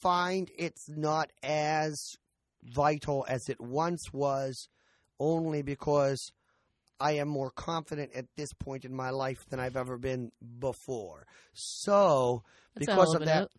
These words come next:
Speaker 1: yeah, well, and that's only, and that's not meant to sound patronizing, 'cause most people don't mature, uh, or, or really become grown-ups. Most people are stagnant assholes and are the same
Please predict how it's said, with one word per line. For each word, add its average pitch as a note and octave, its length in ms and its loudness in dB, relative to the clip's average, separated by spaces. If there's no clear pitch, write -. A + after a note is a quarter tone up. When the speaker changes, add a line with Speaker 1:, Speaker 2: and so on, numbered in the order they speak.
Speaker 1:
yeah, E3+ 420 6
well, A#3+ 320 6
and G#3 140 2
that's A#3 300 2
only, F3+ 280 2
and E3 140 -2
that's F#3 200 0
not F3 180 -2
meant D#3+ 220 -4
to - 60 -16
sound C3+ 220 -4
patronizing, C3+ 720 -2
'cause B2 160 -10
most C#3 240 -4
people B2+ 260 -8
don't C3 360 -4
mature, A#2 680 -4
uh, B2 180 0
or, C3 240 -2
or C3+ 180 0
really B2+ 500 -4
become B2 520 -4
grown-ups. C#3 520 2
Most B2+ 180 -4
people B2+ 260 -6
are A2 140 -2
stagnant B2+ 720 0
assholes B2 800 0
and B2 100 -4
are B2 100 -2
the A#2 100 -6
same C3 500 -4